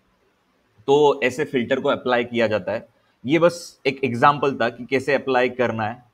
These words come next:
Now we'll move कि, अ, ये filter आप इसका एक, अ, screenshot ले सकते हैं या आपको video देख, जब देखेंगे तो आपको पता चल जाएगा। But आपको मैंने वैसे बोला कि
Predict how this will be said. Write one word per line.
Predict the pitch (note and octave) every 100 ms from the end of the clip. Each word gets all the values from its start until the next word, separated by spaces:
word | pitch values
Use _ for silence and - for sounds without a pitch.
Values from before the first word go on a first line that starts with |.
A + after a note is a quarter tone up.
| -
Now | A#2+
we'll | C3+ C#3+ C3+ B2+ C3
move | C3+ B2 A#2+ B2+ C3+ C#3 _ _ _ _ _ _ _ _
कि, | C#3 D3 E3 - _ _ _ _ _ _ _ _ _ _ _ _ _ _ _ _ _ _ -
अ, | A2+ A2 A2 G#2+ G#2 _ _
ये | A2+ D#3+
filter | D3+ C3+ C#3+ - _ _ _ _ _ _ A#2
आप | C3+ C3
इसका | C#3+ - C3+
एक, | C3 -
अ, | - A2 G#2 G#2 G2+ _ _ _ _ _ _ _
screenshot | _ - - C#3 C#3+ C#3+ C#3
ले | C#3+
सकते | C3 A2+ C3
हैं | C#3+
या | C3+
आपको | B2 A#2+ - _ C3
video | B2 A#2+ B2+
देख, | B2 B2 G#2+ -
जब | A#2 A2
देखेंगे | A2+ A#2+ B2+
तो | C3+
आपको | - A2
पता | A2+
चल | A2 G2+
जाएगा। | G2+ G2 F#2+ _ _ _ B2
But | A#2+ - _ _ _ -
आपको | C3 C3+ E3
मैंने | D3+ D3+
वैसे | C#3+ C#3 D3+
बोला | B2+ A#2
कि | G#2+ B2+ B2+ B2+ B2+